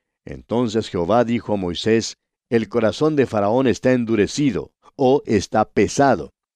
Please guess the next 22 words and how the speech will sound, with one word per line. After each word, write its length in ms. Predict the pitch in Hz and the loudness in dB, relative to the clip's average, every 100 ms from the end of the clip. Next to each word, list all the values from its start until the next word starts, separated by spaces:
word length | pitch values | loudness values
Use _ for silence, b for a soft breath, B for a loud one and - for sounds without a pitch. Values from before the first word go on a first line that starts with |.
| _ _ _ _ _ _ | _ _ _ _ _ _
La 140 | 95 | -6
misma 260 | 90 85 92 | -4 -4 -4
palabra 360 | 85 92 110 | 0 0 0
aparece 320 | 107 92 107 110 | 0 0 -2 -4
también 280 | 90 104 | -2 0
en 100 | 113 | -2
el 120 | 98 85 | -2 -4
capítulo 480 | 87 107 104 101 | -6 -6 -6 -6
siete 480 | 80 - 107 120 104 | -6 -2 0 2 0
de 160 | 90 113 | 2 2
Éxodo, 360 | 131 107 104 | 0 -2 -2
versículo 560 | 98 87 - 110 113 98 | 0 -2 -4 -10 -6 -2
doce, 380 | 107 131 113 95 _ _ _ _ | -2 -2 -4 -8 _ _ _ _
donde 200 | - 87 | -12 -6
leemos, 480 | 92 104 120 107 - _ _ - | -2 0 0 -2 -4 _ _ 0
"Y 100 | 135 | 2
las 220 | 123 113 | 4 2
manos 360 | 107 131 147 120 | 2 2 2 2
de 120 | 117 | 2
Moisés 580 | 110 104 - 127 123 - _ | 2 0 0 2 2 -2 _
se 260 | - 123 | 0 0
cansaban", 760 | - 107 95 - 139 95 78 67 | 2 -2 0 2 2 0 -4 -10